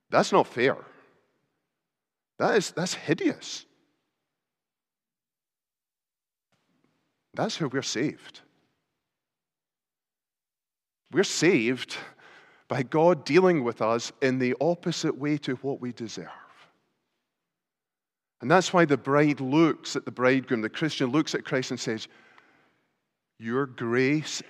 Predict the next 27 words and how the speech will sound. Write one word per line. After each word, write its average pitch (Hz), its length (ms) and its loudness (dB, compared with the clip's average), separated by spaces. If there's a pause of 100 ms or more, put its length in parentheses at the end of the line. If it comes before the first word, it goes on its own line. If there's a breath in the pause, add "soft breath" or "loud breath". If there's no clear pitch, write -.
is 123 460 0 (160)
so, 120 720 0 (320 soft breath)
so 98 800 -4 (420)
beautiful." - 520 -20 (2500)
Especially 151 520 0
the 139 100 -2
grace 135 400 0
in 147 80 -2
his 123 160 -2
words. 117 680 -6
You 131 140 -4
read 139 260 -2
the 123 80 -8
New 123 160 -2
Testament, 135 560 -4
you 107 80 -12
see 113 220 -8 (100)
grace 131 720 -2 (320 loud breath)
pouring 131 800 -2
out 117 160 -4
of 101 60 -12
his 110 180 -10
lips. - 640 -16 (1900 soft breath)
And 147 80 4
then 202 80 8
she 208 140 -2
says, 170 420 4